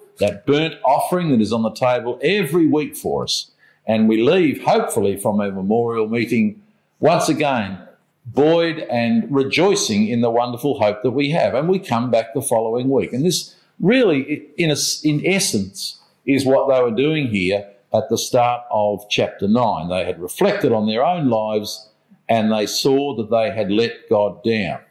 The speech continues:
And so a process began that we are going to see led to a renewal of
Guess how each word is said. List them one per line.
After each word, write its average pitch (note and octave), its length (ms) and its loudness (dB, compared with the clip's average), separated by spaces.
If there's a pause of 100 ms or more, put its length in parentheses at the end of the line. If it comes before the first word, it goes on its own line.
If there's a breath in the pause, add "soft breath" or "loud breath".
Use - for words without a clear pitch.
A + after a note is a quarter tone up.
(680 loud breath)
And D#3+ 180 2
so F#3+ 560 0 (200)
a - 140 0
process G3+ 600 0
began B2 880 0
that C#3 180 2
we D3+ 180 2
are C3 40 -4
going F3 180 -2
to D3 80 -2
see F#3 400 0
led C#3+ 340 0
to D3 540 -2 (580)
a - 120 6
renewal D#3 840 0
of A#2+ 540 -4